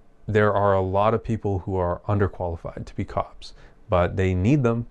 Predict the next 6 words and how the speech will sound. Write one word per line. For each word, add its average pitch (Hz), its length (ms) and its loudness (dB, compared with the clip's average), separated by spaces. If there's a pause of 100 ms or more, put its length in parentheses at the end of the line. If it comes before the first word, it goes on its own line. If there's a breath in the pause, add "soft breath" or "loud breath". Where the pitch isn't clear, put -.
because 98 680 -4 (400 soft breath)
they 92 240 2
have 92 280 -2
so 92 160 -4
much 87 300 -4
crime. - 400 -6